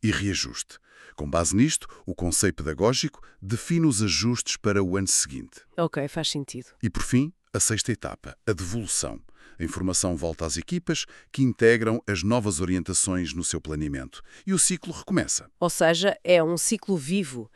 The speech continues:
Speaker 2: O plano não é estático, é avaliado e melhorado anualmente. É um organismo que aprende.
Speaker 1: Exatamente. A sua força está aí.
Speaker 2: Então, no fundo, o que significa tudo isto? Este projeto educativo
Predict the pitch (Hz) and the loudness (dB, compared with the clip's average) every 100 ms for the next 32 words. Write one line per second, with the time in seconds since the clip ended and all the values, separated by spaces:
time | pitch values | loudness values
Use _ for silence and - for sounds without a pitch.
0 | - - - 156 - 208 220 220 208 190 | -20 -20 -14 -14 2 6 6 6 6 6
1 | 180 - 175 190 - - - - - 170 | 6 4 2 2 0 -12 -16 -8 2 6
2 | 165 147 180 156 175 165 165 156 160 156 | 6 4 0 6 6 6 2 2 6 4
3 | 143 151 143 139 139 139 156 220 - - | 4 0 2 2 4 4 2 0 -8 -20
4 | - - 226 262 247 214 220 233 214 226 | -20 4 8 10 10 8 6 4 2 2
5 | - 233 - 220 226 - - _ 98 76 | 2 4 6 6 4 -2 -12 _ 2 2
6 | - 147 73 62 - _ 107 - 104 - | 0 0 0 -2 -10 _ 2 4 4 2
7 | 85 - - 67 62 62 - _ _ 226 | 2 2 0 -2 -6 -10 -16 _ _ 2
8 | 233 277 269 233 185 - 190 185 180 190 | 4 6 6 6 2 2 4 4 2 0
9 | - 131 73 135 - 214 196 - 190 165 | -2 -6 -8 -8 0 2 4 2 -2 -2
10 | - 156 127 110 - - - 175 - - | -4 -4 -4 -6 -8 -14 -2 0 0 -4
11 | - 147 185 - 160 - - 185 185 | -6 0 2 2 -2 -4 -4 -4 -6